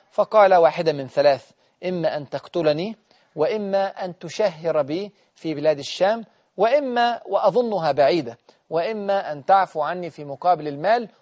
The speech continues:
وتعتبرني رجلك في الد-، وتعتبرني رجلك في الدولة الرومانية البيزنطية. انظر إلى الهوان الذي وصل إليه الإمبراطور البيزنطي،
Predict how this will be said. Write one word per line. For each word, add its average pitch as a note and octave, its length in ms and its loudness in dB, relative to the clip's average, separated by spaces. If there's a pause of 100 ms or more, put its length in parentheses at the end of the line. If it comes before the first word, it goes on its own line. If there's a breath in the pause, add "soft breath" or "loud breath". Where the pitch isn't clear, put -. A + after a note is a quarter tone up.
(180)
وتعتبرني D#3 880 -2
رجلك E3 760 -2 (240)
في E3+ 460 -10 (140)
الد-، C3 280 -6
وتعتبرني D#3 560 -8
رجلك F3+ 520 -2 (200 soft breath)
في D#3 280 -12
الدولة D#3 600 -6 (100)
الرومانية C3+ 640 -12
البيزنطية. B2 720 -12
انظر G3+ 300 -4
إلى F3+ 120 2
الهوان D#3+ 480 4 (340 soft breath)
الذي E3 280 -2
وصل F#3+ 280 2
إليه F3 140 -2
الإمبراطور E3 400 -6
البيزنطي، G3+ 580 0